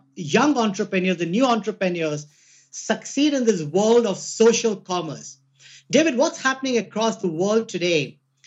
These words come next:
is that there is a, a very successful business models in e-commerce. Uh, there's Amazon here, uh, there is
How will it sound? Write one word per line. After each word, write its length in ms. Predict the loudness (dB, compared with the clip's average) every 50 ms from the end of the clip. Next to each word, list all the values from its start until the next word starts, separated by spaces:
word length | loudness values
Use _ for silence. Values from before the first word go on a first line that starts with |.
| _ _ _ _ _
is 220 | -2 0 0 0 0
that 500 | 0 0 2 2 2 0 -2 -4 -8 _ _ _ _
there 280 | -18 -6 0 2 4 4
is 260 | 4 4 0 -2 -6 -14 _ _ _
a, 320 | -4 -2 -2 -2 -2 -4 -8 -14 _ _ -8
a 300 | -6 -4 -4 -4 -6 -8 -12 _ _ _ _ _ _ _ _ _ _ _ _ _ -18 -18 -18 -6 0
very 200 | 2 4 4 4
successful 680 | 2 2 0 -2 -2 0 0 -2 -2 0 0 0 -2 -2
business 480 | -2 0 0 0 0 -2 -4 -6 -6
models 340 | -4 -2 -2 0 -2 -2 -2
in 160 | -4 -6 -8 -10 _
e-commerce. 760 | -4 -4 -4 -4 -4 -4 -2 -2 -4 -6 -8 -12 -16 -20 -20 _ _ _ _ _ _ _ _ _
Uh, 100 | -12 -8
there's 240 | -6 -6 -6 -6 -8 -12 _ -2
Amazon 540 | -2 -2 0 -2 -2 -2 -2 -2 -2 -2
here, 580 | -2 -4 -4 -4 -2 -2 -2 -2 -4 -6 -8 -14 _ _ _ _ _ _ _ -12
uh, 180 | -10 -10 -8
there 160 | -8 -6 -6
is 180 | -6 -8 -10 -12